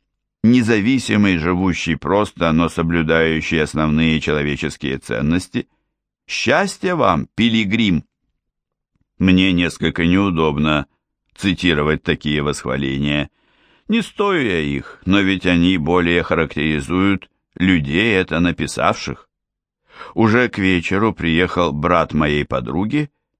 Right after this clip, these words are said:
который несколько лет назад уехал из Нью-Йорка в надежде найти лучшую жизнь на западном побережье. Курт Шут нашёл в Сиэтле то, что хотел.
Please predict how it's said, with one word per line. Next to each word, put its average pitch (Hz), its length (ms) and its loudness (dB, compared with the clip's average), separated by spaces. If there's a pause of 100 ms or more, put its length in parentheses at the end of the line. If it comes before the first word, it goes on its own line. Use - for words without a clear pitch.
(240)
который 107 360 2
несколько 107 500 -2
лет 92 200 0
назад 85 400 0
уехал 80 520 0
из 73 200 -4
Нью-Йорка 80 640 2
в 73 60 -2
надежде 78 520 -2
найти 76 360 -2
лучшую 76 500 -2
жизнь 78 280 -2
на 80 180 0
западном 76 520 -2
побережье. 55 800 -6 (600)
Курт 175 480 0
Шут - 640 -2 (320)
нашёл 120 460 0
в - 60 -8
Сиэтле 98 580 0
то, 92 220 0
что - 220 -4
хотел. - 480 -6